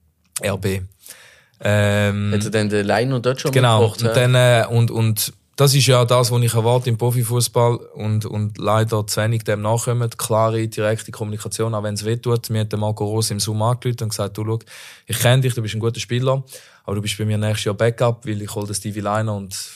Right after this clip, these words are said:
Speaker 1: äh, Gladbach zahlt für den irgendwie zehn oder zwölf Millionen.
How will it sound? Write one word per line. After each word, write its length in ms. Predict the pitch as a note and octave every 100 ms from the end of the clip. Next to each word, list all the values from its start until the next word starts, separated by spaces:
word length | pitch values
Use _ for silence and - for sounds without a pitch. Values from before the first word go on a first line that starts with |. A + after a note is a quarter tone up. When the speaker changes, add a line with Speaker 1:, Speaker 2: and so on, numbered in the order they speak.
| - - - -
Speaker 1:
äh, 120 | - - - -
Gladbach 320 | F#2+ G#2+ G2+
zahlt 200 | - F#2+
für 80 | F#2+
den 180 | F#2+ G2
irgendwie 300 | G2 G2+ F#2+
zehn 200 | - G2+
oder 120 | G2 F#2+
zwölf 300 | G#2 G2 F#2
Millionen. 500 | F#2+ G#2+ A#2 A#2+